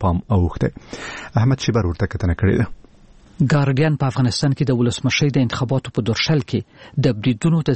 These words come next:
Speaker 2: زیاتېدو مسئله راخیستې ده. د بریتانیایي ورځپاڼه په کابل او پروان کې د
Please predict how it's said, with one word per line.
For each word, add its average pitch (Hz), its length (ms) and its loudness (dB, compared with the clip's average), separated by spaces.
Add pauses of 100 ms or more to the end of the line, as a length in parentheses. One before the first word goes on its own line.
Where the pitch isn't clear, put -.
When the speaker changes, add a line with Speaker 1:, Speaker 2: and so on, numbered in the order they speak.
Speaker 2:
زیاتېدو 120 500 0
مسئله 127 540 0
راخیستې - 560 0
ده. 110 80 -2 (800)
د 135 160 0
بریتانیایي 127 640 2
ورځپاڼه 135 520 -2
په 135 40 -2 (100)
کابل 131 220 2
او 117 120 -4
پروان 123 280 2
کې 151 160 0
د 135 60 2